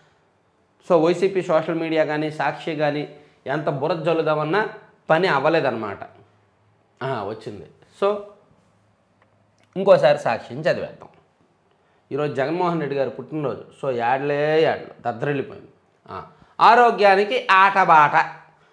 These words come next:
రెండు ప్రధాన లక్ష్యాలతో బెంచ్ మార్కుల ఆడుదాం ఆంధ్ర.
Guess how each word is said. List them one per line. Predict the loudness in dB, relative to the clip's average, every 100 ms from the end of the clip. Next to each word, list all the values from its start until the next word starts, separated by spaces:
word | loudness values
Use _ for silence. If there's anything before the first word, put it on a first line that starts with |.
| _ 2
రెండు | 4 4
ప్రధాన | 4 6 6 6
లక్ష్యాలతో | 4 2 2 2 2 0
బెంచ్ | 2 2 0 -2
మార్కుల | 0 0 4 4 6
ఆడుదాం | 6 6 6 4 4 0
ఆంధ్ర. | 2 2 4 4